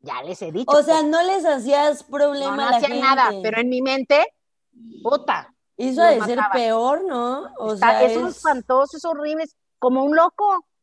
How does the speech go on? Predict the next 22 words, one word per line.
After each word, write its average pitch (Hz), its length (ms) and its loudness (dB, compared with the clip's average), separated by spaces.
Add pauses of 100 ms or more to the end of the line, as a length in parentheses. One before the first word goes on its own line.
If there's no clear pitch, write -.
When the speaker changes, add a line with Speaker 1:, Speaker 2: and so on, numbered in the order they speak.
(420)
Speaker 1:
como 233 240 -4
un 277 80 -4
Speaker 2:
Órale. 330 40 -8
Speaker 1:
psicópata, 311 800 -4 (100)
sí, 320 720 -6 (640)
como 175 280 -10
un 208 80 -10
psicópata. 302 440 -10
Speaker 2:
Yo, 254 280 -2
yo 302 180 4
pensé 330 240 -2
Speaker 1:
Así. - 60 -4
Speaker 2:
que 302 140 -4
sí 262 160 -8
le 277 160 2
decías, 214 600 -4
le 190 220 -2
echabas 208 380 -6
pleito 196 320 -6
a 190 40 -2
la 165 160 -8
gente. 165 420 -16